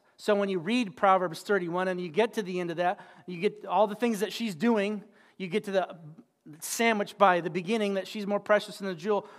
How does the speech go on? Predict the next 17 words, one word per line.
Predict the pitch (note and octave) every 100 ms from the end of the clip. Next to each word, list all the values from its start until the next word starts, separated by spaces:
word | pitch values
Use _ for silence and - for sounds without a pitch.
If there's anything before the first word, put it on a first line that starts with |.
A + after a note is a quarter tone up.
| -
What | F#3+ A#3
are | B3
the | A#3 A#3
actual | A3+ A3+ A3 G3+
results? | E3+ A3 E3+ - - -
Her | A3
children | - - C4+ C4
will | A#3 A3+
what? | B3 E3 - - _ _ _ _ _ _ _ -
Rise | D#3 G#3 C4 C4 G3
up | B3
and | A#3+ A3
call | A#3+ A3+
her | A3+
blessed. | G3+ G#3+ - B2+ - _ _ _ _ _ _ _ _
She | - B3+ B3
is | A3+ F#3+